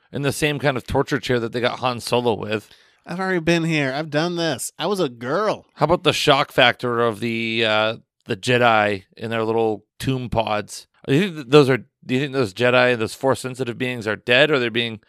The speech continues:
Speaker 1: held in, like, a suspended animation?
Speaker 2: No, I think they're dead. I think they're like the mosquito in Jurassic Park. They're in amber. <laughs>
Speaker 1: Now, do you think that they, they can talk about the,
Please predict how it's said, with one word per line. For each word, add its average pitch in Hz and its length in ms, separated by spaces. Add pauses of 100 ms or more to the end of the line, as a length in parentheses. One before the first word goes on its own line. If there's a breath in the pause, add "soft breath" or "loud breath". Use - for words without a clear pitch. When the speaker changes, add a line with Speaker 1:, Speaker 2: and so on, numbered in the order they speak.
(320 soft breath)
Speaker 1:
held 123 220
in, 127 60
like, 117 140
a 101 60
suspended 117 540
animation? 110 640 (160)
Speaker 2:
No, 214 220
I 185 80
think 185 200
they're 156 140
dead. 120 380
I 139 80
think 160 300
they're 139 180
like 127 500
the 131 160
mosquito 123 580
in 110 80
Jurassic 110 480
Park. 101 220
They're 123 180
in 107 100
amber. 98 400
<laughs> - 40 (440 loud breath)
Speaker 1:
Now, 143 140
do 139 80
you 139 100
think 160 280
that 139 140
they, 127 480 (180)
they 135 120
can 117 300 (160)
talk 127 240
about 117 300
the, 110 280